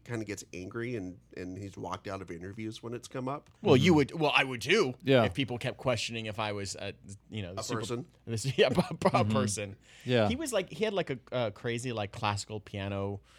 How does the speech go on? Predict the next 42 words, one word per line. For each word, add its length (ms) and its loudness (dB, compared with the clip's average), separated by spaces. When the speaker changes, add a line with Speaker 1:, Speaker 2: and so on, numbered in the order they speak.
Speaker 2:
training. 520 -4
Speaker 3:
Oh, 120 8
really? 200 4
Speaker 2:
Like, 120 -2
his, 220 -6
his 160 -12
Speaker 1:
Yeah, 140 -2
Speaker 2:
mom 160 -6
or 40 -8
his 100 -4
Speaker 1:
yeah. 60 -4
Speaker 2:
dad, 420 -4
uh, 1080 -12
uh, 240 -12
was 140 -12
a 40 -14
classical 420 -8
pianist, 440 -8
so 140 -4
he 160 -2
has 220 -2
a 40 -8
lot 220 -4
of, 100 -10
like, 300 -8
actual 440 -6
musical 800 -14
Speaker 3:
Yeah. 240 2
Speaker 1:
That 120 -12
he 80 -8
applies 400 -6
to 80 -14
partying. 480 -12
Speaker 2:
that 120 -6
he 80 -4
applies, 380 0
all 180 4
just, 360 2
Speaker 3:
<laughs> 220 -16
Speaker 2:
you 80 -2
know, 220 0
he, 160 -12